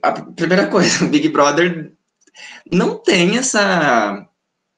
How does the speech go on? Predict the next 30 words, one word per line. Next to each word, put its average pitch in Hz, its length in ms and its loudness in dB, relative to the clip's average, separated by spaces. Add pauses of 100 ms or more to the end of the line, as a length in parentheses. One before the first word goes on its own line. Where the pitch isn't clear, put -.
(600)
essa 139 220 0
ideia 165 260 0
de - 80 -10
ser 190 120 0
educativo, 185 720 -4 (140)
tá? 175 400 -2 (340)
Então, 120 460 -4
ok. 175 420 -4 (400)
Assim, 214 240 2
aí, 226 200 2
se 349 100 -2
a 403 40 0
gente 427 200 -2
for 165 560 0
perceber, 135 920 0 (400)
é, 123 400 0
o, - 360 -4 (460)
olhar 185 440 2
pro, 110 600 -8
pras 117 440 0
práticas, 110 680 -4
né, 123 160 -2
que 120 100 -6
acontecem 117 600 -2
no 107 80 -12
Big 110 240 -4
Brother, 117 480 -2 (240)
por 139 100 0
exemplo, 135 720 -2 (100)
paredão, 147 540 -2